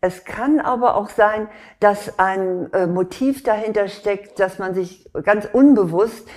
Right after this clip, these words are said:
selbst gerne größer macht, indem man den anderen klein macht. Jedenfalls manches, was Sie witzig finden oder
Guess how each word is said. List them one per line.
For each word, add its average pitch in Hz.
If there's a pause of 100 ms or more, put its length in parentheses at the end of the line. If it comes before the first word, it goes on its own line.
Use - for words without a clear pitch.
(140)
selbst 214
gerne 202
größer 208
macht, 185 (260)
indem 202
man 214
den 214
anderen 185
klein 156
macht. - (640)
Jedenfalls 226
manches, 240
was 202
Sie 214
witzig -
finden 160
oder 190